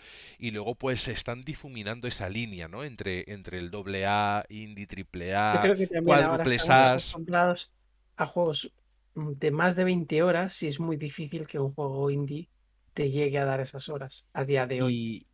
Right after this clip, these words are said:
Speaker 2: Y,
Speaker 3: y
Speaker 2: y es
Speaker 3: también
Speaker 2: por cosas que no terminas de arriesgar. La gente, una empresa grande, acaba de decir, "Yo no voy a meter dinero en un juego de cuatro o cinco horas por... porque ya pasó un The Order".
Speaker 3: Y, y también, Xavi, lo que decías:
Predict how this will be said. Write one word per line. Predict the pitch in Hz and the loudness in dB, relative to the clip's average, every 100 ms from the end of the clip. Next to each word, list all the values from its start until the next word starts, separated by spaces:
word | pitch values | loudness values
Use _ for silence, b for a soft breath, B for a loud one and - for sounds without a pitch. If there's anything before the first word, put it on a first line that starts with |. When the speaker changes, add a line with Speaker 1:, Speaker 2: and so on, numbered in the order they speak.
| _ 127 | _ -8
Speaker 2:
Y, | 123 | -6
Speaker 3:
y | 123 | -6
Speaker 2:
y | |
es | 120 | -6
Speaker 3:
también | 120 180 147 185 | 0 2 2 0
Speaker 2:
por | 196 | -2
cosas | 196 202 190 | 0 0 -2
que | - | -4
no | 170 170 | -2 0
terminas | 180 160 156 151 | 0 0 0 0
de | 156 | 2
arriesgar. | 143 139 135 147 131 | 2 0 0 -2 0
La | 127 | -4
gente, | - 151 147 147 | -4 -6 -2 -2
una | 147 147 | -2 -2
empresa | 147 147 156 | -4 -4 -2
grande, | 147 147 151 | -2 -2 -2
acaba | 147 139 | 0 0
de | |
decir, | - 131 - | -2 -8 -8
"Yo | 139 | -6
no | 135 139 143 | -4 -2 0
voy | 143 | 2
a | 139 | 2
meter | 143 139 135 | 2 2 2
dinero | 139 147 | 0 0
en | 156 | -2
un | |
juego | 143 143 135 131 | -4 -4 -2 -2
de | 139 - - | -4 -6 -8
cuatro | - 147 139 135 | 0 0 0 -6
o | |
cinco | 151 135 151 | -6 -4 -2
horas | 139 160 160 | -2 -2 -6
por... | _ 117 107 80 - _ _ _ _ _ _ _ | _ -12 -10 -14 -20 _ _ _ _ _ _ _
porque | - 147 147 | -8 -2 2
ya | 165 | 4
pasó | 156 165 | 4 2
un | 151 | 2
The | 160 | 4
Order". | 170 170 165 220 - _ _ _ _ _ _ _ _ _ - | 6 6 2 0 -8 _ _ _ _ _ _ _ _ _ -8
Speaker 3:
Y, | 131 - | -6 -6
y | 123 | -8
también, | 123 120 131 151 | -6 -6 -4 -6
Xavi, | - 156 180 | -4 -2 -2
lo | 156 117 | -2 -6
que | 117 | -6
decías: | 107 - 143 117 98 | -8 -6 -4 -4 -6